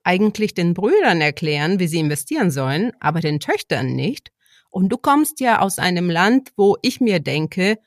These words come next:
okay, also Gleichberechtigung und so weiter ist nicht groß geschrieben in der Türkei letztendlich, oder deine Familie kommt daher, ne?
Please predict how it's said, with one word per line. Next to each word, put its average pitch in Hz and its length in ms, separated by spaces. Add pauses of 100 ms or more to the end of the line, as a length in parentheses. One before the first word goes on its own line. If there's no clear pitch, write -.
(440)
okay, 202 540
also 170 400
Gleichberechtigung 190 840
und 170 120
so 151 160
weiter 170 320
ist - 200
nicht 196 300
groß 202 300
geschrieben 151 720
in 190 140
der 151 160
Türkei 139 460
letztendlich, 135 840
oder 139 180
deine 131 240
Familie 156 340
kommt 131 320
daher, 143 460
ne? 185 220